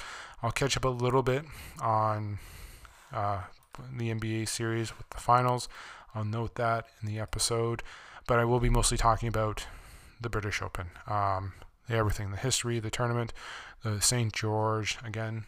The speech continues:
the players, the rules, all that. It's definitely gonna be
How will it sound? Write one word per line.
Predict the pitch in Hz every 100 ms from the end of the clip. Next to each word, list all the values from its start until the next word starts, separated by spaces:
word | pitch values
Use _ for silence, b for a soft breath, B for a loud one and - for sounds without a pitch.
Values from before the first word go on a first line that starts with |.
| -
the | 107
players, | - 113 113 104
the | 107
rules, | 101 104 101 104
all | 104
that. | 104 104 107 - B B B B
It's | 117 107
definitely | 131 - 131
gonna | 117 117
be | 113 113